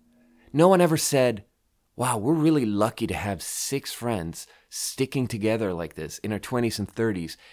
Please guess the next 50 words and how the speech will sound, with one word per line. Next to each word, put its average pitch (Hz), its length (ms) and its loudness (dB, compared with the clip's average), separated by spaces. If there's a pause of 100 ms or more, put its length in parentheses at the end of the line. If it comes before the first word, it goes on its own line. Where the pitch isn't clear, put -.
(180)
even 131 260 0
though 127 100 4
we're 113 120 4
trying 113 220 0
to 104 60 0
work 98 440 -2 (240)
and 107 160 -2
be, 101 300 0 (480)
you 117 120 -2
know, 87 300 -2 (480)
even 135 180 0
though 127 100 2
we're 120 100 0
trying 123 220 -2
to 117 60 0
work 110 260 0
and 110 100 -2
make 110 180 -2
enough 104 200 -6
money 107 240 -2
to 104 140 -10
survive 101 460 -2
in 104 100 -4
New 101 100 -2
York 98 220 -4
City, 104 420 -4 (1040)
we 110 140 -4
still 117 440 4
have 107 340 -2
these 104 200 -2
friends 107 320 -2
that 104 100 -4
we 101 100 -4
get 101 160 -6
to 107 60 -8
spend 98 280 -4
so 110 320 2
much 98 260 -2
time 101 300 -4
with." 90 180 -10
And 131 140 0
it 117 40 -2
goes 131 200 2
back 123 220 2
to 120 80 -4
this 95 160 -8
pie 110 260 -4
chart 98 260 -6
idea 85 380 -6
of, 82 140 -12